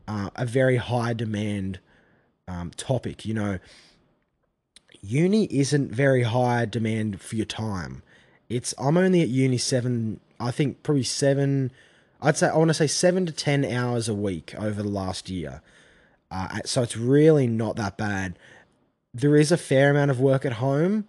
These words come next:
so bump it up to maybe fifteen to twenty hours, but at the end of the day, it's not a full-time job. It's certainly not a full-time job. You've got enough time for leisure, enough time to catch up with your mates. Um, if you're like me, you probably don't have that many mates, but,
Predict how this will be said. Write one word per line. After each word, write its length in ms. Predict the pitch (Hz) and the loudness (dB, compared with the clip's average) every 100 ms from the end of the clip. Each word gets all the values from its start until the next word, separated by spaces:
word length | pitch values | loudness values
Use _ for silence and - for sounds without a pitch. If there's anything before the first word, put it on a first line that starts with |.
| _ _ | _ _
so 260 | - - 127 | -6 0 0
bump 260 | 113 135 131 | 2 0 2
it 80 | 131 | 0
up 120 | 117 | 0
to 100 | 131 | -2
maybe 260 | 123 117 110 | 0 0 -2
fifteen 520 | - 123 - 120 110 | -4 -4 -2 -2 -4
to 60 | |
twenty 380 | 92 - 127 156 | -6 -4 -2 0
hours, 340 | 160 156 160 143 | 0 -2 -4 -2
but 240 | 123 107 - - - - | -2 -2 -6 -20 -16 -6
at 120 | 127 | 0
the 100 | 175 | 2
end 120 | 196 | 2
of 40 | |
the 80 | 101 | 0
day, 320 | 82 104 110 | -2 -2 -2
it's 140 | 104 127 | -2 0
not 160 | 160 | 2
a 40 | 170 | 2
full-time 520 | - 120 120 98 85 | 2 -2 0 -4 -4
job. 300 | 82 98 82 | -2 -2 -2
It's 140 | 82 | -4
certainly 400 | - 151 135 127 | 0 2 2 0
not 160 | 113 104 | 0 -2
a 20 | |
full-time 480 | - 98 95 92 85 | -4 -6 -4 -6 -6
job. 340 | 82 92 82 - - - | -6 -6 -6 -10 -20 -14
You've 160 | 113 117 | -8 0
got 140 | 156 | 2
enough 220 | 139 127 - | 2 0 0
time 260 | 131 123 | 0 0
for 240 | 117 113 87 | -2 -2 0
leisure, 400 | 113 131 135 131 | 2 4 4 2
enough 260 | 117 101 | 2 -2
time 200 | - 110 | -4 -6
to 60 | 107 | -6
catch 220 | 123 113 | -6 -6
up 120 | 117 | -6
with 100 | 110 | -6
your 80 | 104 | -6
mates. 480 | 101 120 120 117 - - - - - - - | -4 -2 -2 -4 -10 -16 -20 -20 -20 -20 -12
Um, 440 | 92 92 90 87 | -8 -6 -6 -8
if 160 | - - | -8 -4
you're 80 | 123 | 0
like 220 | 127 110 | 0 -2
me, 100 | 113 | -4
you 160 | 110 95 | -4 -6
probably 160 | 110 | -6
don't 160 | 101 95 | -6 -6
have 240 | 101 110 | -6 -4
that 160 | 123 107 | -4 -4
many 160 | 117 | -4
mates, 420 | 110 113 110 110 - | -6 -6 -6 -8 -8
but, 280 | 95 90 | -6 -8